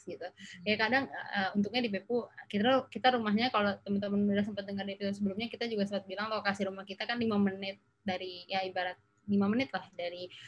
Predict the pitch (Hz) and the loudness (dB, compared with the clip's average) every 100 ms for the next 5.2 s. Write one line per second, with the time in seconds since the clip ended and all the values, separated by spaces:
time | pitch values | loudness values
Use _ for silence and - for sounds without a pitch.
0 | - - _ 214 - 233 - 202 190 196 | -18 -20 _ -2 4 2 2 -2 -2 -2
1 | 190 190 196 - - 185 180 202 214 175 | -2 -2 -2 -4 -4 0 0 0 -2 -4
2 | 202 190 196 190 180 185 185 190 180 185 | -4 -8 -10 -8 -6 -4 -6 -6 -8 -10
3 | - 202 196 - - 190 185 185 185 185 | -4 -2 -2 -6 -8 -6 -4 -4 -4 -4
4 | - 196 226 294 _ _ _ _ _ _ | -8 2 2 2 _ _ _ _ _ _
5 | - 254 | 2 4